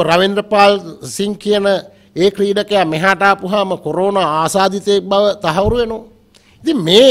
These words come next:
හා සම්බන්ධව විශේෂයෙන් මේ කොරෝනා අර්බුදය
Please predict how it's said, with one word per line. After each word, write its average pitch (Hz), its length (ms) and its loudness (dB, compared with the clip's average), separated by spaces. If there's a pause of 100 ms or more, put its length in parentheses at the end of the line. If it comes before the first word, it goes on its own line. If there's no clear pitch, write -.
(120)
හා 214 320 6
සම්බන්ධව 175 720 -2 (420)
විශේෂයෙන් 247 580 4
මේ 254 180 0
කොරෝනා 220 580 2 (480)
අර්බුදය 196 460 2